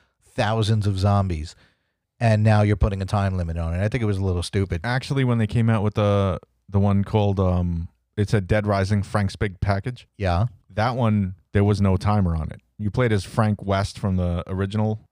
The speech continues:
Speaker 1: Yeah.
Speaker 2: one, the
Speaker 1: I think he
Speaker 2: photographer.
Speaker 1: showed up in the second one with the, with the
Speaker 2: Yeah, like,
Speaker 1: camera or
Speaker 2: he
Speaker 1: something.
Speaker 2: popped up, but he, this time you play as him, and there's no time limit, and there's so much more
Speaker 1: Good, there
Speaker 2: crap
Speaker 1: shouldn't
Speaker 2: that you
Speaker 1: be.
Speaker 2: can do, and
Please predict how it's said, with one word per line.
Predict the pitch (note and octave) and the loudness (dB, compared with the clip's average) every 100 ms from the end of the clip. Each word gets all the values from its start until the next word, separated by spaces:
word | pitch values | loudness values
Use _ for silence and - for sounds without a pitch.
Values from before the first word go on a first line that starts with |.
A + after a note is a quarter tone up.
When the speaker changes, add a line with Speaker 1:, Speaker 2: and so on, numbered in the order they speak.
| - | 0
Speaker 1:
Yeah. | C3 | 2
Speaker 2:
one, | G#2+ | 4
the | G2+ | 2
Speaker 1:
I | F#2 | 2
think | |
he | B2 | 0
Speaker 2:
photographer. | A2+ A#2 - | 0 0 2
Speaker 1:
showed | D3 G3+ | 2 4
up | G3 | 2
in | A2+ | -2
the | G2+ | -4
second | F2 E2+ | -4 -4
one | E2 E2 | -4 -4
with | E2+ | -6
the, | F2 F2 E2 E2 E2 - | -6 -6 -8 -10 -12 -16
with | F#2 G3 | -6 0
the | |
Speaker 2:
Yeah, | F3 C3 | 2 2
like, | B2+ G2+ | 2 2
Speaker 1:
camera | F2+ | 0
or | A#2 | 0
Speaker 2:
he | |
Speaker 1:
something. | C#3+ | 0
Speaker 2:
popped | F#2 C#3+ - | 0 -2 -2
up, | C#3+ A2 - | 0 0 0
but | G2 | 0
he, | G#2+ - _ | 0 -2 _
this | G#2+ B2+ C#3 - | 0 2 2 -2
time | - C#3 A#2+ | 0 2 4
you | A2 | 0
play | - A2+ A2 | 0 -2 0
as | G#2 A2+ A#2+ | -2 -2 0
him, | C#3+ D3+ E3 - | 0 0 -2 -4
and | G#2+ G#2 G#2 G2 - - | 2 2 2 0 -4 -2
there's | G#2+ G#2 | 0 2
no | A#2+ | 2
time | G#2 A2+ A2+ F2+ | 2 2 2 0
limit, | D2+ - - _ | -4 -10 -16 _
and | F#2+ F2+ F2+ | 2 4 2
there's | F2+ | -2
so | - - A2+ | -6 -4 -2
much | G#2+ G2+ | -2 0
more | G#2 | 2
Speaker 1:
Good, | A2+ D3+ F2+ | 4 4 4
there | F#2+ | 2
Speaker 2:
crap | G#2 | 4
Speaker 1:
shouldn't | A#2+ F2+ | 2 0
Speaker 2:
that | |
you | E2+ | 2
Speaker 1:
be. | |
Speaker 2:
can | F2 | 2
do, | F2+ F#2 F2+ | 0 0 -2
and | E2 | -4